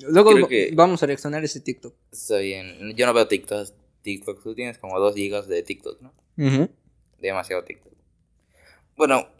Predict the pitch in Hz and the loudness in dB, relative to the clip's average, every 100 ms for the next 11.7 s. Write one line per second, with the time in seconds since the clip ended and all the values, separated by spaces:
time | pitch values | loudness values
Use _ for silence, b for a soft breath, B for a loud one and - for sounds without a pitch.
0 | _ _ _ _ - 131 220 392 - 196 | _ _ _ _ -4 0 2 2 2 2
1 | 175 202 190 131 131 143 143 143 113 104 | 4 2 2 -2 -4 -4 -6 -4 -4 -4
2 | 104 110 _ _ _ _ _ _ - 120 | -10 _ _ _ _ _ _ _ -16 -10
3 | 139 107 104 107 - 120 123 135 202 _ | -4 -2 2 2 2 0 0 -4 -10 _
4 | _ 131 147 226 247 160 135 113 - 107 | _ -8 -2 2 6 6 4 -2 -2 -4
5 | 101 98 - - 131 131 127 117 104 107 | -4 -6 -10 -8 -6 -4 -4 -6 -8 -8
6 | 110 107 92 98 120 123 _ _ _ _ | -8 -10 -6 -6 -8 _ _ _ _ _
7 | _ _ _ _ _ 123 139 131 120 120 | _ _ _ _ _ -8 -2 0 0 0
8 | 113 113 104 110 139 107 98 98 113 110 | 2 2 2 0 -2 -2 -4 -8 -8 -12
9 | - - 107 107 104 - 101 98 95 98 | -20 -6 0 2 0 -2 -12 -6 -4 -4
10 | 92 90 90 101 101 90 76 - _ _ | -8 -2 -2 2 2 2 0 -10 _ _
11 | - - - 117 95 - | -12 -8 -2 2 0 -2